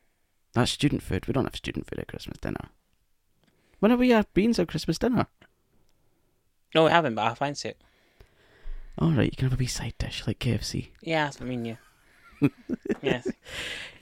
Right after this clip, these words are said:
Speaker 1: Yeah, so the one that springs to mind for me is mint Viennetta.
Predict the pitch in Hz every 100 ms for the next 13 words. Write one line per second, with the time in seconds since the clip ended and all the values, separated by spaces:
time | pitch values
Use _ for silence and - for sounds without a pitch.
0 | - - 110 104 - _ - - 120 165
1 | 156 160 143 139 139 - 131 127 107 127
2 | - - _ _ _ _ - - 107 -
3 | 107 113 120 135 - - - - 117 110
4 | 107 - -